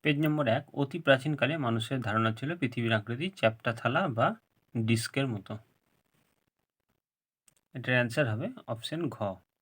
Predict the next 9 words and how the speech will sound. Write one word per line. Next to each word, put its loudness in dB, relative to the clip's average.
নেক্সট, -2
দুই 4
নম্বর, 0
নিম্নলিখিত 6
কোন 4
দার্শনিক 4
ধারণা 4
করেছিলেন 0
পৃথিবীর 4